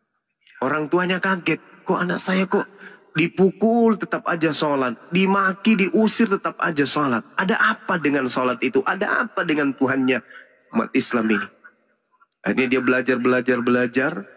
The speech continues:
Dia hubungi anaknya, "Anakku, saya juga sudah masuk Islam." "Ya, kenapa bisa? Apa karena saya sudah sekirim duit?" "Tidak. Saya penasaran dengan agamamu.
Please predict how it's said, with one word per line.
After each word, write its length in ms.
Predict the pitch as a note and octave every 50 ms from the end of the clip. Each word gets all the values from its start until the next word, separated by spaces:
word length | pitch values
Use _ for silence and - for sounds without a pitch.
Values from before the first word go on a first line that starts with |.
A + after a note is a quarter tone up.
| - _ _ _ _ _ _ -
Dia 80 | A2+ A2+
hubungi 480 | A#2 A#2 A2 A2+ A#2+ A#2+ A#2+ A#2+ A2
anaknya, 400 | A2 A#2 A#2 - - A#2+ B2 A2+
"Anakku, 480 | F#2+ A#2+ A#2+ - - _ - B2+ A#2+ A2
saya 160 | - A#2 A2+
juga 320 | A2+ A2 A2+ A2 A2+ G2+
sudah 240 | - - - A2+ A2
masuk 320 | G#2 G#2+ G#2+ G#2+ - - -
Islam." 480 | A2 - - - A2 G#2+ G#2 G#2 G#2 - - - - - - _ -
"Ya, 80 | G#2 G2+
kenapa 400 | - - B2 C3 C3 - B2+ C#3+
bisa? 320 | F3+ G3 F#3+ - F3 D3 - -
Apa 240 | B2 - - C#3+ -
karena 240 | D3+ D3 C3+ C#3
saya 160 | C#3 - D3 D3
sudah 240 | C#3+ - C#3 C#3
sekirim 400 | C3 - - - D3 C#3 C#3+ C#3
duit?" 320 | C#3+ D#3 F3+ F3 E3+ - -
"Tidak. 400 | D#3 E3+ D#3+ C#3+ C3 - - - - - _ _ - _ - -
Saya 240 | - C3+ C#3 D3+ -
penasaran 640 | - B2+ C3 C3 - - - D3 C#3+ C3+ B2 B2
dengan 320 | A#2 A#2+ A#2 A#2+ A2+ A2+ -
agamamu. 560 | A2+ A2+ A2+ A2+ A#2 A2+ A2+ G#2+ G#2 G2+ G2